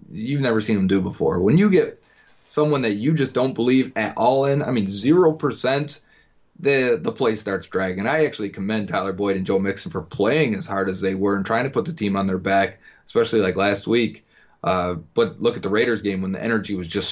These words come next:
so low after that one drive that Mixon scored. It just seemed like everyone was walking around being zombies out there 'cause they just did not believe their quarterback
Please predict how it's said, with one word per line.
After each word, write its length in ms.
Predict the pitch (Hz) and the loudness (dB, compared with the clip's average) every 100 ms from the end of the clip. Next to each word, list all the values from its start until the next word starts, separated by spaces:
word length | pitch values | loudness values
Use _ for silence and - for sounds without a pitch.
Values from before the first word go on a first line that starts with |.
| - | -2
so 160 | 160 151 | 2 2
low 340 | 113 107 110 | 4 4 4
after 240 | 101 - | 2 -2
that 180 | 101 95 | -2 -2
one 200 | 104 104 | -2 0
drive 320 | 95 101 98 | 2 2 2
that 160 | 92 82 | -2 -2
Mixon 280 | 104 - 90 | -2 -2 -4
scored. 380 | - 101 104 95 | -2 0 2 2
It 60 | |
just 240 | - 113 - | 2 0 2
seemed 180 | 117 101 | 2 2
like 160 | 98 | 2
everyone 300 | 110 110 107 | 0 2 2
was 140 | 98 98 | 0 0
walking 340 | 107 110 113 | 2 2 0
around 300 | 107 104 98 | 0 0 2
being 180 | 98 92 | 0 2
zombies 400 | 104 110 107 98 | 2 2 2 0
out 200 | 78 - | -2 0
there 260 | 95 87 - - | 0 -2 -6 -8
'cause 120 | - 117 | 0 2
they 100 | 131 | 2
just 220 | 110 104 | 0 -2
did 100 | 98 | -2
not 260 | 98 98 | 0 -2
believe 300 | - 95 92 | -4 -6 -4
their 120 | 82 80 | -6 -4
quarterback 580 | 98 92 85 85 - | -2 0 0 -4 -8